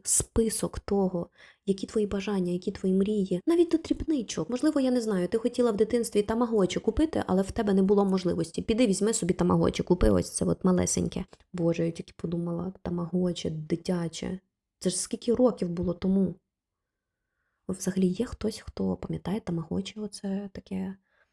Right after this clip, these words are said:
ну, таке от, е, чорно-біле, що ти там клацаєш, клацаєш, воно потім вмирає, в тебе депресія.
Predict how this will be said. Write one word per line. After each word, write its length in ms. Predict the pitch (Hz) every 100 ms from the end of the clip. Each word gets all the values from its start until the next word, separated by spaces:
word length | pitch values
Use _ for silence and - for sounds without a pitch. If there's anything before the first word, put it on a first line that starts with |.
| _ _ _ _ _
ну, 160 | 247 196
таке 280 | 190 180 175
от, 420 | 170 170 - -
е, 240 | 175 170
чорно-біле, 560 | - 185 185 185 185 175
що 120 | -
ти 100 | 190
там 160 | 185 185
клацаєш, 480 | 196 202 - 185
клацаєш, 540 | - 196 202 - 185 -
воно 160 | 180
потім 280 | 180 185 180
вмирає, 460 | 175 180 180 208 185
в 80 | -
тебе 180 | 175
депресія. 540 | 160 - 165 165 -